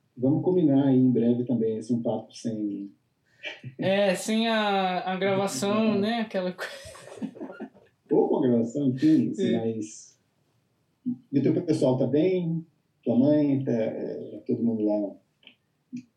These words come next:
Speaker 2: A gente tá
Speaker 1: Teu avô tá mais quieto em casa?
Speaker 2: É, todo mundo em casa, assim,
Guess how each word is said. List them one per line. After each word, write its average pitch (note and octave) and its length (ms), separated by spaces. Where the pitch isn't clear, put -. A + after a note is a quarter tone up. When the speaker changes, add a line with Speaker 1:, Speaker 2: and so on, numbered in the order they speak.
Speaker 2:
A G#3+ 60
gente A3 380
tá C3 180
Speaker 1:
Teu C3+ 160
avô C3 260
tá B2+ 60
mais B2 300
quieto C3 300
em A2+ 60
casa? B2+ 380
Speaker 2:
É, G#3 480
todo A3+ 200
mundo A3+ 180
em A3 100
casa, A#3 720
assim, G3 680